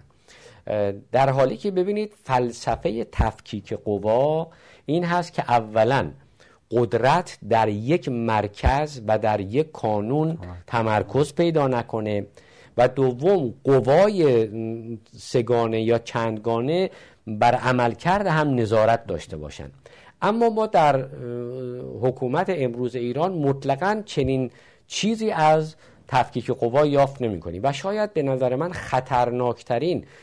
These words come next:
و مهلکترین پیامد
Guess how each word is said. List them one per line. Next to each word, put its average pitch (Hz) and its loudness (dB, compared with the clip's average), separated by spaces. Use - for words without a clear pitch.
و 120 2
مهلکترین 123 -2
پیامد 131 0